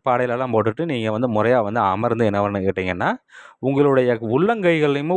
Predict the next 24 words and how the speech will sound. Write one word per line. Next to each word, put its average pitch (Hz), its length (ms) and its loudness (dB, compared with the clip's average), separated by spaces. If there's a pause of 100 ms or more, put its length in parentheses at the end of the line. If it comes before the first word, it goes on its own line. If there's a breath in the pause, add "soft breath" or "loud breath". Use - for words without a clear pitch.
உள்ளங்கால்களையும் 143 760 2
என்ன 120 100 -2
பண்ணு-, 110 280 -4
எ-, 110 180 2
என்னன்னு 120 240 0
கேட்டீங்கன்னா, 110 320 -2
கஸ்தூரி 196 420 2
அத்தர் 123 260 0
வந்து 127 180 0
எல்லாரும் 113 220 -2
கேள்விப்பட்டிருப்பீங்க. 95 580 -2
அந்த 101 140 -2
கஸ்தூரி 160 360 0
அத்தரை 113 280 0
வந்து 101 260 2 (520 loud breath)
கடையில 165 280 -2
விப்பாங்க, 127 380 -4
அது 113 140 -2
நீங்க 107 200 -2
வாங்கிக்கலாம். 107 400 -2
கஸ்தூரி 123 320 2
அத்தர்ன்னு 110 420 0
சொல்லி 101 160 -2
கேட்டீங்கன்னா 101 400 -2